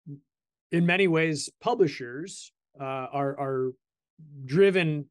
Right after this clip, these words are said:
not exclusively, but, but one of their key considerations is,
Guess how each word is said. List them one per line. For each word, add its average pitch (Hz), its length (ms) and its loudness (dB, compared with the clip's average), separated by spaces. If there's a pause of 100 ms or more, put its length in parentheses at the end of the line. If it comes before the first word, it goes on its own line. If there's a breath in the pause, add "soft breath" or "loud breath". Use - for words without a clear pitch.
not 214 240 0
exclusively, 170 680 4
but, 139 280 -2
but 143 120 0
one 165 140 0
of 165 60 -2
their 156 100 2
key 180 220 -6
considerations 143 760 -2
is, 143 340 4